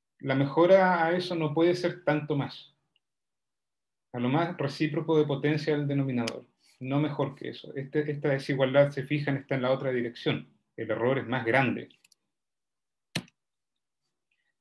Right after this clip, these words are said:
La demostración está en el problem set, está en, en el listado de ejercicios, está paso a paso. Así que háganla.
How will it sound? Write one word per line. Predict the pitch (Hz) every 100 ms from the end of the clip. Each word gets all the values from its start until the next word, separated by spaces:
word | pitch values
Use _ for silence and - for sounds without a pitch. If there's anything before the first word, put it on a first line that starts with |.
| -
La | 123
demostración | 127 139 143 135 - 165
está | 151 151 151 156
en | 143
el | -
problem | 160 180 160
set, | 139 156 147
está | 143 147
en, | 143 143 139
en | 135
el | 127
listado | 127 - 143 143
de |
ejercicios, | 139 123 - 156 170
está | 143 143 -
paso | 185 -
a | 190
paso. | 160 - - _ _ _ -
Así | 143 131
que | 123 139 180 185 _ -
háganla. | 139 131 101 -